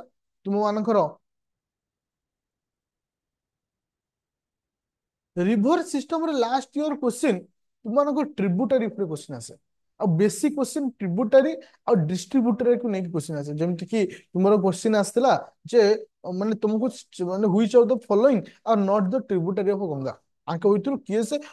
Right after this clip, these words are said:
ଗଙ୍ଗାର ଟ୍ରିବ୍ୟୁଟାରୀ ନୁହନ୍ତି? ଗଙ୍ଗା ଟ୍ରିବ୍ୟୁଟାରୀ ନୁହନ୍ତି। ତମକୁ ଲେଖିଥିବ କଣ ନା, ଧରକର ହଉଛି ରାମ ଗଙ୍ଗା, ହଉଛି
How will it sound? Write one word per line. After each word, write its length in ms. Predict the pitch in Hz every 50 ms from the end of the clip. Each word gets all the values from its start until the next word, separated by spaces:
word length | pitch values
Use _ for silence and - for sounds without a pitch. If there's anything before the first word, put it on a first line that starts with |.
| _ - 156
ଗଙ୍ଗାର 420 | 151 170 165 170 165 196 220 247
ଟ୍ରିବ୍ୟୁଟାରୀ 500 | 220 - 170 156 156 175 170 185 185 185
ନୁହନ୍ତି? 360 | 156 135 127 120 117 - 120 - _ _ _ _ _ _ _ _ _ _ _ _ _ _ - 165
ଗଙ୍ଗା 300 | 165 185 190 214 269 294
ଟ୍ରିବ୍ୟୁଟାରୀ 440 | 254 294 294 254 311 294 339 320
ନୁହନ୍ତି। 380 | 277 277 240 247 269 233 214 170 123 - - _ _ -
ତମକୁ 340 | 208 214 233 269 240 285 220 - - - _ -
ଲେଖିଥିବ 360 | 196 202 196 - 208 190 262 262
କଣ 160 | 277 311 247 170 170 - - _ -
ନା, 200 | 220 247 247 233
ଧରକର 340 | 208 185 214 220 220 240 233
ହଉଛି 400 | 247 247 233 226 - - 247 226
ରାମ 320 | 196 190 180 170 190 208 220
ଗଙ୍ଗା, 340 | 220 240 247 269 311 262 156 127 - - _ _ _ _ _ -
ହଉଛି 400 | 180 175 180 185 170 185 -